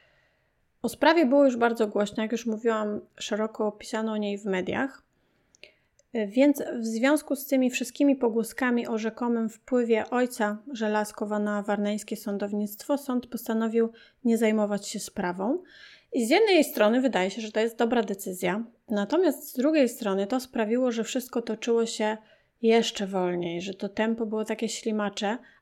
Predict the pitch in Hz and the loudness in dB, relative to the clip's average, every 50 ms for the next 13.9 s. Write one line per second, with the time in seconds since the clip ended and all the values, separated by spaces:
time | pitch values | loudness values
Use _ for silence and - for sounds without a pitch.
0 | _ - 208 - 233 214 233 240 240 254 262 285 330 370 349 - - 202 202 190 | _ -6 -2 -2 0 2 2 4 4 4 4 4 4 4 2 2 0 -2 -2 -4
1 | - - - - 202 196 208 196 208 196 190 190 196 208 226 233 208 214 214 214 | -8 -12 -8 -4 -4 -2 -2 -2 -4 -2 -2 -2 -2 -2 -2 -2 0 0 0 2
2 | 226 226 220 226 226 - - 220 214 226 220 233 233 233 - 262 269 - 262 226 | 2 0 -2 -4 -6 -6 -4 -2 0 0 0 0 0 -2 -2 -4 -2 0 0 0
3 | 208 - - - 202 208 - _ _ _ _ _ - - 226 202 208 226 226 220 | 0 -2 -4 -8 -10 -10 -10 _ _ _ _ _ -14 -10 -6 -2 2 4 4 4
4 | 220 - - - - 247 254 262 240 226 220 208 208 208 220 233 - - - 226 | 4 0 -2 -4 -2 0 0 0 0 0 2 4 4 6 4 2 0 -2 -2 -2
5 | 214 220 233 233 - - 226 202 214 208 202 - - 226 233 247 247 247 254 262 | 0 0 -2 -2 -2 -4 -4 -2 -2 -4 -4 -4 -4 -2 0 4 4 6 6 6
6 | 269 277 285 285 277 285 277 262 254 247 233 262 302 320 311 - 240 - 220 196 | 6 6 4 4 2 2 0 0 2 2 2 2 2 2 2 -2 -4 -2 -2 -2
7 | 180 170 180 - - - - - 220 - _ _ _ - 226 226 226 - 247 208 | -2 -2 -4 -6 -10 -10 -12 -14 -14 -16 _ _ _ -8 -6 -6 -4 -2 0 2
8 | 208 233 240 240 233 247 240 247 247 254 262 262 262 - 277 262 - 285 269 262 | 2 2 2 0 -2 -2 -2 0 0 0 0 0 -2 -4 -8 -4 -2 -2 0 0
9 | 277 269 269 - 269 240 226 233 - - 196 196 196 - _ _ _ _ _ _ | -2 -4 -2 -2 -2 -2 -4 -6 -8 -8 -8 -8 -10 -12 _ _ _ _ _ _
10 | _ - 220 220 214 214 214 214 208 - - - 233 220 214 208 208 208 208 214 | _ -4 0 0 0 0 0 -4 -8 -12 -10 -6 -4 -2 0 0 0 -2 -2 -4
11 | 208 214 214 _ _ _ _ _ _ _ _ _ _ _ _ - 220 208 - 226 | -8 -12 -16 _ _ _ _ _ _ _ _ _ _ _ _ -8 -6 -4 -2 -2
12 | 220 - - 233 214 220 220 214 233 247 285 262 - - - - - 185 185 196 | -4 -2 -2 -2 0 0 0 2 2 2 2 2 0 -2 -4 -4 -2 -2 -2 -2
13 | 208 220 220 220 - 220 196 196 202 214 208 208 - 214 208 208 208 | -2 -2 -2 -2 -4 -6 -6 -4 -4 -4 -4 -4 -4 -6 -4 -6 -6